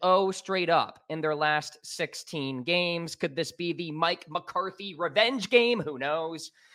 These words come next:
Packers are the youngest team in N F L history to make the postseason. And here we are. They have to win on the road. So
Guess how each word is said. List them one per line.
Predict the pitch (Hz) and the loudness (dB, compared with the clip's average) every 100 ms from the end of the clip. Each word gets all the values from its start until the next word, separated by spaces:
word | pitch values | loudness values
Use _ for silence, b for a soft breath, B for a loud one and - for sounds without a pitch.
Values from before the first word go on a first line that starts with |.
| b b | b b
Packers | 208 202 202 208 | 8 8 8 6
are | 202 196 | 8 6
the | 185 | 4
youngest | 180 190 208 202 - - | 6 6 6 2 0 -8
team | - 214 202 202 | -6 -2 0 0
in | - 190 | 2 2
N | 180 185 | 4 4
F | 185 185 | 4 4
L | 165 | 0
history | 143 233 - 214 220 220 | 2 0 0 -4 -4 -4
to | 214 202 | -6 -8
make | 151 214 294 - | -2 0 0 -4
the | 180 - | -6 -2
postseason. | 143 127 - 101 101 123 160 202 _ _ _ _ _ b b b _ | -4 -4 -10 -12 -12 -12 -12 -14 _ _ _ _ _ b b b _
And | 165 170 175 170 | 4 8 8 6
here | 147 202 214 | 4 -2 0
we | 220 | 6
are. | 208 202 170 | 8 10 8
They | 147 | 4
have | 147 180 - | 4 2 2
to | 170 | -2
win | 175 170 | 0 4
on | 165 156 | 4 4
the | |
road. | 139 151 127 104 107 | 2 2 2 -2 -8
So | - - 156 147 135 | -10 0 2 4 0